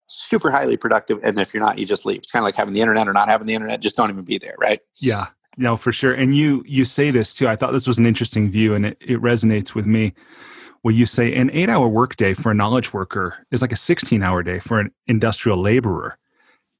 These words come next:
Speaker 2: And also this insight about, from a strategic business perspective, you're actually hiring knowledge workers for the quality of their minds, right? That the truth is, you say, this says in the book, that you can have brilliant people in your office for five hours a day,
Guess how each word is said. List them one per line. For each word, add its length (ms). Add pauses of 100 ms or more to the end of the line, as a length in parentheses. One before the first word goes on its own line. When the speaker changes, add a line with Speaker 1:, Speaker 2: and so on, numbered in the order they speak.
Speaker 2:
And 280
also 320
this 200
insight 360
about, 420 (160)
from 220
a 260
strategic 580
business 280
perspective, 680 (160)
you're 220
actually 380
hiring 300
knowledge 300
workers 300
for 160
the 80
quality 340
of 100
their 120
minds, 580 (800)
right? 200
That 100
the 60
truth 280
is, 340 (220)
you 180
say, 240
this 260
says 300 (160)
in 140
the 40
book, 340
that 260
you 280
can 120
have 240
brilliant 340
people 240
in 60
your 120
office 360
for 160
five 280
hours 280
a 20
day, 260